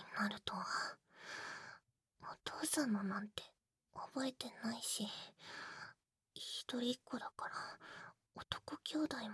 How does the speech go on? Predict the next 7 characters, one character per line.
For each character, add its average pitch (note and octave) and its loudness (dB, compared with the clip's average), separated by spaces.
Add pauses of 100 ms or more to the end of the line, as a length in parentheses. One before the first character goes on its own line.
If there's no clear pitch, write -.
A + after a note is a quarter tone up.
(760)
い A3+ 6
な A3 4
い G#3+ -4
し。 - 0 (4000)
な B3 2
ん B3 -2
か、 - -6